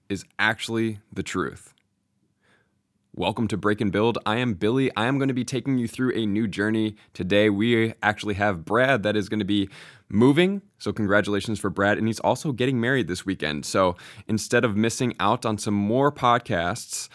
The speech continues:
we are now gonna jump into a new segment. And then as soon as Brad is done, probably Monday, we're gonna jump right back into the Break and Build. But I'm also gonna integrate these new type of podcasts as well.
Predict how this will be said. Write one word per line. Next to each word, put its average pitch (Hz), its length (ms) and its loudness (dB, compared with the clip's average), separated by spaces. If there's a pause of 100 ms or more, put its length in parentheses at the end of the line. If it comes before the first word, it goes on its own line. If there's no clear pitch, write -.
(280)
we 107 100 0
are 113 80 4
now 104 180 4
gonna 104 160 0
jump 98 260 -2
into 104 340 -2
a 104 140 2
new 107 240 2
segment. 147 600 0
And 110 140 0
then 110 120 2
as 101 80 -2
soon 123 180 -2
as 113 80 -2
Brad 107 220 0
is 98 80 0
done, 113 480 -2
probably 123 500 2
Monday, 127 340 0
we're 131 140 -4
gonna 110 160 2
jump 101 360 0
right 120 360 -2
back 123 240 2
into 113 400 0
the 101 180 -4
Break 104 280 0
and 101 120 0
Build. 104 320 2
But 101 100 0
I'm 98 160 0
also 117 240 0
gonna 127 140 0
integrate 107 420 -2
these 101 180 -2
new 107 140 0
type 98 260 -2
of 95 80 -8
podcasts 90 640 -4
as 92 220 -4
well. 101 300 2